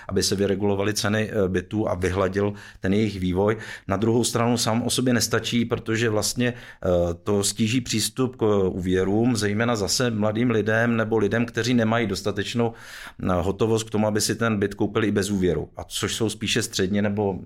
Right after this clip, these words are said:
nebo neúplně nízkopříjmové domácnosti, ty si ani vlastní bydlení nepořizují, ale, ale ty středně příjmové skupiny. Zatímco právě naopak investoři anebo vysokopříjmové domácnosti, které kupují nemovitosti bez jakéhokoliv úvěru, tím omezeny nejsou.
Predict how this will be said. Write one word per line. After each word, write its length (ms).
nebo 180
neúplně 380
nízkopříjmové 560
domácnosti, 500
ty 120
si 140
ani 140
vlastní 300
bydlení 320
nepořizují, 580
ale, 180
ale 140
ty 100
středně 320
příjmové 360
skupiny. 440
Zatímco 440
právě 360
naopak 520
investoři 840
anebo 520
vysokopříjmové 720
domácnosti, 560
které 220
kupují 600
nemovitosti 800
bez 180
jakéhokoliv 520
úvěru, 280
tím 180
omezeny 340
nejsou. 440